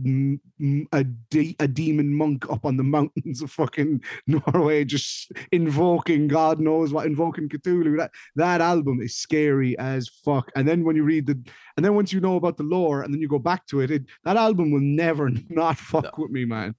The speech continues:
Speaker 2: Never.
Speaker 1: So
Speaker 2: Never.
Speaker 1: that's my
Speaker 2: I,
Speaker 1: number
Speaker 2: never.
Speaker 1: three entry.
Speaker 2: I think it's a fucking brilliant place to start as well. And like I said, Up Top absolutely has to be in here. Has to be mentioned somewhere in this episode. And I'm delighted it's in one of our top threes.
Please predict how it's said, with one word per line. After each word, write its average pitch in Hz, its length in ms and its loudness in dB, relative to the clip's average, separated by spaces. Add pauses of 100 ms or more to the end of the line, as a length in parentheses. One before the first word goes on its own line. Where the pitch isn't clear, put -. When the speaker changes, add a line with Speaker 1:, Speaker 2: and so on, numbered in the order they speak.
(100)
Speaker 2:
Never. 95 420 -8 (140)
Speaker 1:
So - 140 -12
Speaker 2:
Never. 160 120 0
Speaker 1:
that's - 100 -4
my 170 120 2
Speaker 2:
I, 170 40 2
Speaker 1:
number 151 200 2
Speaker 2:
never. 151 120 0
Speaker 1:
three 156 260 2
entry. 123 220 2
Speaker 2:
I 123 60 0
think 135 160 0
it's 123 140 -6
a 101 60 -10
fucking 104 440 -6
brilliant 107 360 -8
place 92 280 -6
to - 80 -12
start 80 340 -6
as 78 120 -12
well. 73 280 -12
And 87 360 -12 (300)
like 113 200 -2
I 101 60 -8
said, 101 240 -2 (120)
Up 110 160 -4
Top 101 320 -4 (640)
absolutely 110 1120 -4
has - 460 -6
to 101 80 -8
be 87 160 -8
in 76 100 -12
here. 64 200 -18 (440)
Has - 280 0
to 131 80 -8
be 113 120 -4
mentioned 101 420 -10
somewhere 104 360 -6
in 92 60 -12
this 87 180 -8
episode. 87 460 -10 (260)
And 95 100 -6
I'm 95 80 -8
delighted 92 440 -4
it's 87 160 -10
in 85 120 -8
one 85 160 -10
of 71 100 -10
our 69 80 -8
top 78 240 -12
threes. - 280 -14